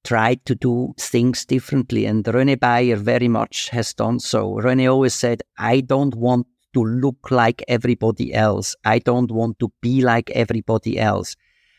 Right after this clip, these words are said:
I don't want the corporate luxury. I want to have an accessible luxury. I want that people come in, in our boutique and feel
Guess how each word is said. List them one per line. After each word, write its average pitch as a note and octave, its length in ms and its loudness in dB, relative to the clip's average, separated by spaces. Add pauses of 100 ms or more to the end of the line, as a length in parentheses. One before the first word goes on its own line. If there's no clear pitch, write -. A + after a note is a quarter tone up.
(200)
I A#2+ 80 2
don't D3 300 2
want C3 260 2
the - 160 -6
corporate C3+ 640 -4
luxury. G2+ 580 -2
I G#2+ 180 2
want A#2+ 280 2
to G#2+ 80 -6
have G#2+ 320 0
an A2 200 2
accessible B2 800 -2
luxury. F#2+ 500 -4
I A2+ 100 2
want B2+ 300 0
that A2+ 220 -2
people B2 320 -2
come A#2+ 300 0
in, C3+ 160 4
in A2+ 160 2
our G#2+ 360 2 (380)
boutique C#3+ 520 -2
and B2 160 -2
feel A#2+ 260 0